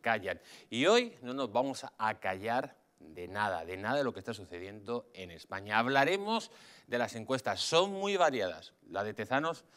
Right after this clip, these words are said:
directamente no vamos a hablar, pero sí vamos a hablar de la de cat tres y también de la Gaceta de Salamanca, porque ya nos empieza a dar una serie de datos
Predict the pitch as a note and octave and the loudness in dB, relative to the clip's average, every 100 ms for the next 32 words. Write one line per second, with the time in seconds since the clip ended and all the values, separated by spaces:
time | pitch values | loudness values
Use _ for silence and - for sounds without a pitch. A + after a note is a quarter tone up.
0 | - F#2 A2+ - G#2+ A2+ A2+ G#2+ G#2+ C#3+ | -18 -6 -4 -2 -2 -4 -6 -6 -4 -4
1 | E3+ A#2+ F2 F2 C3+ B2+ B2 B2 A#2+ D3 | -4 -4 -6 -10 -4 -2 -2 -4 0 0
2 | E3+ - - - - E2 D#2 E2+ A2+ - | 0 -8 -20 -20 -12 -10 -8 -4 -4 -4
3 | D3+ F3 F#3 - - - F3+ F#3 C3+ C#3+ | -4 -2 -4 -12 -20 -10 -6 -4 -2 -4
4 | D#3+ C3+ G#2+ F#2 C3 C3+ D3+ B2+ C3+ F3 | -4 -4 -4 -8 -10 -6 -6 -4 -8 -8
5 | F2+ E2 _ _ - A2+ - G3 F3+ A2+ | -12 -12 _ _ -8 -8 -6 -6 -6 -12
6 | G#2+ C#3 C#3+ A#2+ C3+ C#3 D3 D3+ C#3 D3 | -2 -2 -2 -8 -6 0 0 -2 -4 -2
7 | C3+ C3+ C#3+ E3+ - | 0 0 -2 -6 -8